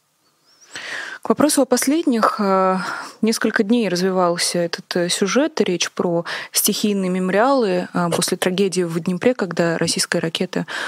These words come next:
уничтожила подъезды жилого дома. Э, тоже вдруг внезапно возникло такое чувство, что, может быть, ещё остался кто-то или что-то с неочерствевшей душой. Люди, которые, несмотря на задержание, несмотря на то, что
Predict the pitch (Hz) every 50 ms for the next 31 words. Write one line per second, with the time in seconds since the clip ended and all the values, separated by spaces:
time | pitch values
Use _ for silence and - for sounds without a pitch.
0 | - - - 185 190 185 - - - 196 180 180 180 170 165 185 190 185 185 180
1 | 165 165 175 165 175 175 175 170 185 185 247 285 294 262 226 190 - - - -
2 | - - - - - - 185 185 180 175 - - - 202 - 277 311 302 262 262
3 | 233 190 190 - 185 220 285 269 - 240 233 226 214 254 277 277 - 247 233 220
4 | 202 196 - - - - - - - - 196 185 226 226 - 220 - 220 214 214
5 | 220 208 - 262 254 - - 214 190 - - - 185 175 175 175 - - _ _
6 | _ _ - 190 185 180 - 180 196 - 190 180 - 190 185 185 - - 226 247
7 | 247 - - 196 170 165 165 - _ - 175 - - - 220 220 - 180 170 165
8 | 160 165 156 - - 208 202 202 - 165 165 - - - - 170 165 165 170 170
9 | 170 - - 185 - - - 190 180 - - 185 165 185 180 - - 247 285 302
10 | - - - - - - - 196 233 214 226 - 190 185 - 185 185 190 185 -
11 | - 202 190 226 226 208 196 185 175 180 175 202 190 175 196 247 277 311 277 247
12 | 214 196 190 - - - 190 175 - 202 190 185 180 170 - 190 - - - 165
13 | 165